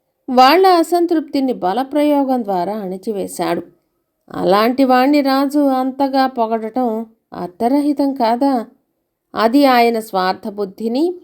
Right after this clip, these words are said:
ప్రజల పట్ల అతడికి గల నిరాదరణను తెలియచేయటం లేదా? "ఈ సందేహాలకు సమాధానం తెలిసి కూడా చెప్పకపోయావో, నీ తల పగిలిపోతుంది," అన్నాడు.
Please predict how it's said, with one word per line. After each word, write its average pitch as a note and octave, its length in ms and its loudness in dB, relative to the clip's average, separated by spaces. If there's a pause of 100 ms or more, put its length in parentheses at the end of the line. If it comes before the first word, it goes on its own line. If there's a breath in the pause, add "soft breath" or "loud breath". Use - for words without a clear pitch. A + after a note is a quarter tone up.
(400)
ప్రజల D4 460 4
పట్ల F#4 240 2
అతడికి B3+ 480 0
గల G#3 260 0
నిరాదరణను G3+ 920 -2
తెలియచేయటం F#3 840 -4
లేదా? F#3 460 -2 (680)
"ఈ B3 180 4
సందేహాలకు A#3+ 800 2
సమాధానం G3 680 -6
తెలిసి A3 420 -6
కూడా D4+ 240 0
చెప్పకపోయావో, C4 1080 -4 (560)
నీ F#3+ 140 -6
తల F#3 300 -4
పగిలిపోతుంది," F#3+ 960 -4 (220)
అన్నాడు. G3 440 -4